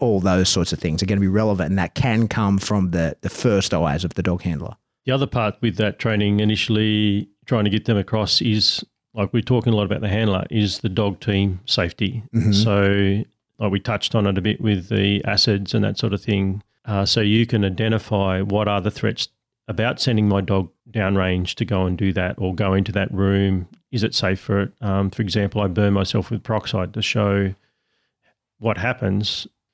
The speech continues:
Speaker 2: on a peroxide burn. What's a dog gonna do when it's burnt?
Speaker 1: Mm-hmm.
Speaker 2: It's gonna lick its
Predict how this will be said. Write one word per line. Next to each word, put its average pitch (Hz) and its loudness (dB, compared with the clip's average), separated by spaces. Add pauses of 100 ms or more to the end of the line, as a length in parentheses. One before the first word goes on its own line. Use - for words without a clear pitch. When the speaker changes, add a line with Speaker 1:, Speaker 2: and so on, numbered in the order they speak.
(140)
Speaker 2:
on 104 -2
a 95 0
peroxide 117 0
burn. 95 0
What's 107 -2
a 117 -2
dog 98 0
gonna 98 2
do 98 2
when 98 2
it's 101 -4
burnt? 98 -2 (240)
Speaker 1:
Mm-hmm. 101 0 (200)
Speaker 2:
It's - -20
gonna 98 2
lick 101 0
its - -4